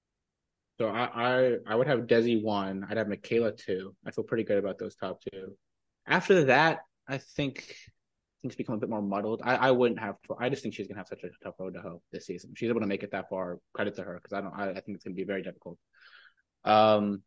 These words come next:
you know, beyond that, there's not, I know what else that sticks out. I might throw Alyssa Snyder in there. I just was somewhat impressed by her athletic. Well, I didn't, who, who, okay, well, then let's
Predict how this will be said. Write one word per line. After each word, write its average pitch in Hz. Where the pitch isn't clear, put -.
you 190
know, 254
beyond 294
that, 247
there's 247
not, 285
I 254
know 247
what 254
else 240
that 196
sticks -
out. 131
I 139
might 151
throw 160
Alyssa 135
Snyder 123
in 123
there. 113
I 117
just 113
was 110
somewhat 110
impressed 104
by 98
her 101
athletic. 101
Well, 151
I 220
didn't, 233
who, 226
who, 233
okay, 226
well, 214
then 185
let's 202